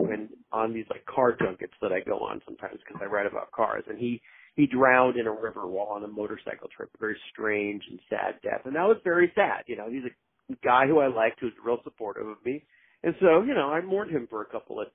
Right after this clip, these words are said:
days. And the people who were really close to him, you know, m-, mourn him forever. And that's, that's what, but, but, like, just some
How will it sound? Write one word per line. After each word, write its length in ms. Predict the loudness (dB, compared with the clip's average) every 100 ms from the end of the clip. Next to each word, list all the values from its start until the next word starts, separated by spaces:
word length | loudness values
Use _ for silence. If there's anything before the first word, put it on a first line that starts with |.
| _ _ -8
days. 300 | -6 -6 -10
And 160 | -10 -10
the 60 | -8
people 240 | -4 0
who 80 | 2
were 120 | 4
really 220 | 6 6 4
close 200 | -2 -4 -4
to 80 | -6
him, 160 | -6 -8 _ _ _ _ _ -6
you 60 |
know, 120 | -4 -4
m-, 400 | -6 -8 -8 -4
mourn 180 | 0 2
him 140 | 2 2
forever. 440 | 4 4 2 -8 _ -8
And 100 | -2
that's, 160 | -2 -2 _ _ _ _ _ -2
that's 200 | 0 0 -2
what, 180 | -4 -4 -8 -4
but, 160 | -4 0
but, 160 | -2
like, 200 | 0 -2 -2 _ _ _ _ _ _ _ _ _ _ _ -8
just 160 | -8 _ -2
some 280 | -2 -4